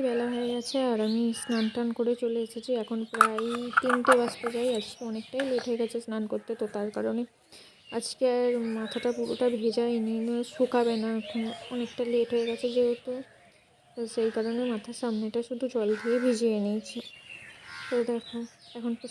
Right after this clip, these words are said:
শীতকাল, স্নান করে এসে ক্রিম পরা, মা-, সরি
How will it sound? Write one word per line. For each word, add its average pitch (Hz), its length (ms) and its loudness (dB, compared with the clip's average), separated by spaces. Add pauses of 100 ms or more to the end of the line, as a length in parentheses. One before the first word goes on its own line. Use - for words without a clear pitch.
শীতকাল, 240 520 -2 (120)
স্নান 220 240 -4 (100)
করে 247 220 2
এসে 262 160 -2 (140)
ক্রিম 240 240 -4 (120)
পরা, 254 240 0 (360)
মা-, 226 260 -4 (160)
সরি 226 320 4